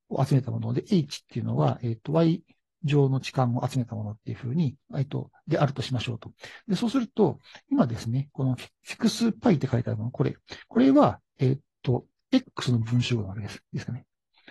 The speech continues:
で、右辺の方のこのフィクスFパイと書いてある、これはですね、Yの分集合なわけです。えっと、前を戻りますと、まあ、こ-、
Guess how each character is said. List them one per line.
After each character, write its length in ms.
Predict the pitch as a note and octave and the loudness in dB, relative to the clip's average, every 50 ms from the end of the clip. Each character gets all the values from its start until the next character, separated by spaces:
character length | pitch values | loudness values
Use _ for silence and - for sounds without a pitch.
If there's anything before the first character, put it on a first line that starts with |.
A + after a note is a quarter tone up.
| - - - - - - _ | -20 -18 -18 -20 -20 -14 _
で、 260 | - A#3+ G#3 - - _ _ - - | 2 4 4 4 2 _ _ -6 -4
右 120 | E4+ D#4+ | 2 4
辺 120 | D#4 C4+ D#3 B2+ | 4 6 6 4
の 100 | A#2+ A#2 | 2 0
方 260 | - C#3 A#2+ A2+ A2 | 2 2 2 2 2
の 200 | B2 B2+ A#2+ A2+ | 2 2 0 0
こ 100 | - B2+ | 0 0
の 60 | B2+ | -2
フ 80 | - - | -2 0
ィ 60 | - | 0
ク 80 | - G#3 | 0 0
ス 260 | - - G#3+ G#3+ - - _ _ | 2 2 2 0 0 -2 _ _
F 260 | - - D#3 - - - | 2 4 4 2 0 0
パ 140 | - D#3+ | 0 2
イ 40 | C#3 | 2
と 40 | C3 | 2
書 100 | - A#2+ | 0 -2
い 60 | A#2 | -2
て 80 | - B2+ | -2 -2
あ 40 | C3 | 0
る、 20 | |
こ 100 | - G3+ | 4 6
れ 140 | A3 A3+ A3+ | 6 6 6
は 140 | B3+ B3 C3 | 6 4 2
で 80 | A2 | 2
す 120 | G#2+ - A#2 | 0 0 0
ね、 80 | A#2 | 2
Y 240 | C3 D#3 G#3 C4 F#3 | 4 6 6 6 6
の 80 | B2+ A2 | 4 4
分 240 | A2 A2 A2+ A2 | 2 0 -2 -4
集 180 | G#2+ - - A#2 | -4 -4 -4 -6
合 80 | A2 G2+ | -6 -6
な 100 | G2 G2 | -8 -8
わ 60 | G2 | -8
け 60 | A2 | -8
で 80 | A2 A2 | -8 -10
す。 160 | - - _ _ _ _ _ _ _ - - - _ | -10 -14 _ _ _ _ _ _ _ -12 -12 -8 _
え 100 | - B2+ | -2 -4
っ 20 | A#2+ | -2
と、 180 | - - B2+ - - | -2 -4 -6 0 2
前 140 | D#3 F#3 D3 | 4 4 4
を 40 | |
戻 140 | A2+ G#2+ A#2 | 2 2 0
り 80 | A2+ A2+ | -2 -2
ま 120 | A2+ G#2+ | -2 -4
す 100 | - - _ | -6 -6 _
と、 220 | - A#2+ G#2+ - - _ _ _ _ - - - - - - - | -4 -4 -4 -4 -10 _ _ _ _ -20 -20 -20 -20 -20 -10 -6
ま 80 | - C#3 | -4 -4
あ、 20 | |
こ-、 240 | C#3+ - - D3 C#3+ | -4 -4 -4 -4 -4